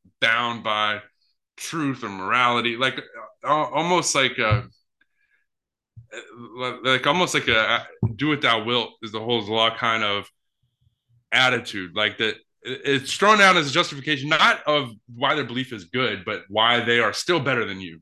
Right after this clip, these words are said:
You know, like, you've shown them this thing, and at the end of the day, they're like, "Yeah, I reject your game that you're playing with logic and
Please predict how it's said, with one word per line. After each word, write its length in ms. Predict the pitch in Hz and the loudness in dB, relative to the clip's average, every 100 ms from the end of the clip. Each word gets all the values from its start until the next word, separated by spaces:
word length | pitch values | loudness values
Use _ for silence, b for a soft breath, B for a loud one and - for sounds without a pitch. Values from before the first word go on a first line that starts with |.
| - | -4
You 100 | 117 | 0
know, 140 | 110 | 2
like, 200 | 104 104 | 2 2
you've 160 | 135 139 | 0 0
shown 380 | - 156 156 147 | 0 2 2 2
them 220 | 139 135 | 0 0
this 300 | 127 120 - | -2 -4 -6
thing, 300 | 131 131 123 | -2 -2 -2
and 100 | 110 | -4
at 80 | 110 | -4
the 40 | |
end 100 | 131 | -6
of 60 | 120 | -4
the 60 | |
day, 160 | 117 113 | -4 -2
they're 120 | 110 | -2
like, 220 | 101 107 | -4 -6
"Yeah, 200 | 143 120 | -4 0
I 60 | 113 | 0
reject 480 | 101 92 110 107 98 | -2 -4 -6 -6 -8
your 100 | 92 | -8
game 440 | 95 98 101 98 | -6 -4 -4 -4
that 140 | 92 | -8
you're 100 | 101 | -8
playing 300 | 92 107 104 | -6 -4 -2
with 140 | 95 90 | -2 -4
logic 540 | 95 107 104 95 101 98 | 2 2 2 0 -4 -4
and 180 | 92 | -8